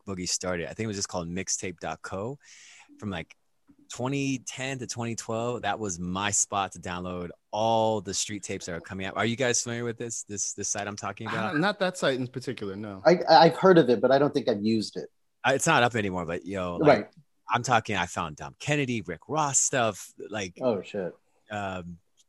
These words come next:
Speaker 1: Chip the Ripper, all that whole
Speaker 2: Okay.
Speaker 1: it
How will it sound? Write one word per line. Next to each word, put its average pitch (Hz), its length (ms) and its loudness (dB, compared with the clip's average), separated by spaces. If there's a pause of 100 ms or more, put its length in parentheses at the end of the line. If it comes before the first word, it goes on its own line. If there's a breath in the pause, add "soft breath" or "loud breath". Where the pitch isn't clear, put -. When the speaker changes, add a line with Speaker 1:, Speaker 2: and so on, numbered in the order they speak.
(120)
Speaker 1:
Chip - 280 0
the 117 120 0
Ripper, 127 320 0
all 165 320 6
that 143 260 6
whole 131 560 -2
Speaker 2:
Okay. 113 380 0
Speaker 1:
it 107 180 0